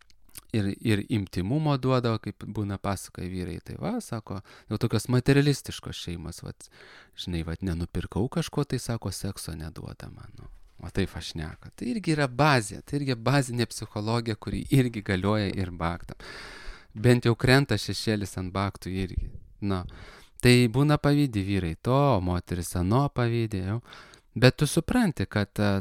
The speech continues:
tas grožis moters kūno, tai yra jos askezė iš praeities. Ir jeigu, ir, ir netgi kiekviena moters kūno dalis yra turbūt susijusi, š-, net ne turbūt, o tikrai susijusi su tam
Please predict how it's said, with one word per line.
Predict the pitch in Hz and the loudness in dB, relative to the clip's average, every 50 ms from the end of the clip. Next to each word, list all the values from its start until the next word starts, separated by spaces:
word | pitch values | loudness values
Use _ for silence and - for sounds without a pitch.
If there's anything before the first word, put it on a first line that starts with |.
| - _ | 0 _
tas | - 117 104 104 | 0 0 0 0
grožis | 104 - 123 147 190 247 269 226 - 110 - - | 0 0 2 4 4 4 4 2 0 -2 -2 -2
moters | 90 87 82 - - - - - - - - - | -6 -8 -8 -8 -8 -10 -10 -10 -10 -16 -14 -8
kūno, | - 101 92 85 80 80 76 71 - - _ _ _ _ | -4 -2 -2 -2 -2 -4 -8 -12 -14 -18 _ _ _ _
tai | - 113 123 | -2 0 2
yra | 139 156 | 2 2
jos | 151 156 156 156 - - | 2 2 2 0 0 0
askezė | 143 143 - - - 147 160 147 107 90 - - _ _ _ _ _ _ _ _ _ _ _ _ _ _ _ _ _ _ _ _ _ - - | 0 -2 -2 -4 -4 -4 -4 -4 -4 -8 -12 -18 _ _ _ _ _ _ _ _ _ _ _ _ _ _ _ _ _ _ _ _ _ -12 -6
iš | - 101 - - | -6 -6 -4 -2
praeities. | - 101 101 95 - - 98 82 76 82 - - - - _ _ _ _ _ _ _ _ _ _ _ _ _ _ _ _ _ _ _ _ - - | 0 0 0 -2 -4 -4 -6 -4 -6 -6 -10 -16 -20 -20 _ _ _ _ _ _ _ _ _ _ _ _ _ _ _ _ _ _ _ _ -4 -2
Ir | 110 123 | 2 2
jeigu, | 147 151 139 143 139 131 | 2 2 2 2 0 0
ir, | - 135 135 131 - | 0 -2 -2 -2 0
ir | - 131 131 131 143 | 2 2 2 4 4
netgi | 160 185 185 - - 147 139 | 2 0 0 -2 -4 -4 -2
kiekviena | - 139 - - 147 151 151 147 139 | -4 -6 -6 -4 -2 -2 0 0 0
moters | 135 135 139 - - 113 110 - - | 0 -2 -2 -2 -2 -4 -4 -6 -4
kūno | - 131 127 110 98 - - | -2 -2 0 0 -2 -2 0
dalis | 107 107 104 104 107 135 185 190 131 120 127 - - 120 | 0 0 0 2 4 4 6 6 6 6 4 0 -4 -4
yra | 113 117 110 | -2 -2 -2
turbūt | - - 113 110 117 139 151 - - | -4 -4 -6 -4 -2 -4 -4 -4 -4
susijusi, | - 95 - - - 135 180 151 107 - - - - - | -10 -10 -8 -2 -2 0 0 0 -4 -6 -10 -12 -14 -14
š-, | - - - - - - - - - - - - - - - - | -16 -16 -16 -18 -20 -20 -20 -20 -20 -20 -18 -20 -20 -16 -10 -4
net | 113 135 165 - | 0 0 0 2
ne | 180 175 165 - | 4 2 2 4
turbūt, | - 165 160 160 151 123 - 92 | 2 0 2 2 0 0 0 -2
o | 95 | -4
tikrai | - - - - 127 127 113 | -4 -4 -2 0 0 0 0
susijusi | - 135 - - - 123 123 - - 95 | -2 -6 -6 -4 -4 -4 -4 -4 -6 -10
su | - - | -8 -6
tam | - 131 160 | -6 -4 -4